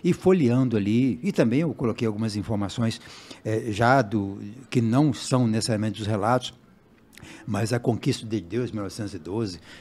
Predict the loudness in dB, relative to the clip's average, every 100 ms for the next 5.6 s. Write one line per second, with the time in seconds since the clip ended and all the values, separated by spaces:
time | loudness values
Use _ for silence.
0 | -8 -4 0 0 0 -2 -2 0 0 0
1 | 0 -2 2 2 2 0 -4 -4 -6 -4
2 | -2 -2 -4 -8 -16 -20 -10 -8 -6 -6
3 | -6 -8 0 2 2 -2 -14 -20 -20 -20
4 | -6 0 2 2 0 -2 -2 0 2 2
5 | 2 0 0 2 2 0